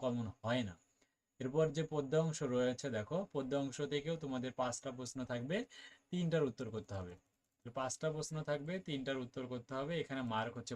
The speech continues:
পনেরো। তো আমি এখানে নমুনা প্রশ্নগুলো তোমাদেরকে উল্লেখ করেছিলাম যে ছয়, সাত, আট, নয়, দশ পর্যন্ত,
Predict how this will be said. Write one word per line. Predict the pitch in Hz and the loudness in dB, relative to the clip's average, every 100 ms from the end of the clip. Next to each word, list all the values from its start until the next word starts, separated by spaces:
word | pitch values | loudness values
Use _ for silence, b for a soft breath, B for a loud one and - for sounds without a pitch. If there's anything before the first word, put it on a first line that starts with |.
| - | -2
পনেরো। | 131 113 87 - b b b _ _ _ _ | 0 0 -2 -10 b b b _ _ _ _
তো | 107 107 - 127 | -4 -2 -4 -2
আমি | 147 | -2
এখানে | 147 156 131 | 0 2 2
নমুনা | 131 147 143 | 2 0 -2
প্রশ্নগুলো | - 151 147 160 156 | -4 0 2 2 0
তোমাদেরকে | 151 151 143 139 | 0 -2 0 0
উল্লেখ | 131 131 131 | 0 -2 -2
করেছিলাম | 123 117 120 160 233 131 110 | -4 -2 -2 -4 -4 -6 0
যে | 110 107 b b - - | 2 0 b b -10 -4
ছয়, | 113 123 147 214 240 - - | 2 4 4 2 -2 -10 -4
সাত, | 107 113 160 - _ _ _ _ _ _ _ _ _ _ - | 0 2 2 -2 _ _ _ _ _ _ _ _ _ _ -2
আট, | 113 131 147 - - 113 107 | 2 4 2 -2 -16 -8 -4
নয়, | 113 143 214 165 107 | 0 0 -2 -4 -2
দশ | 98 - | -2 -2
পর্যন্ত, | 101 92 90 | -8 -8 -8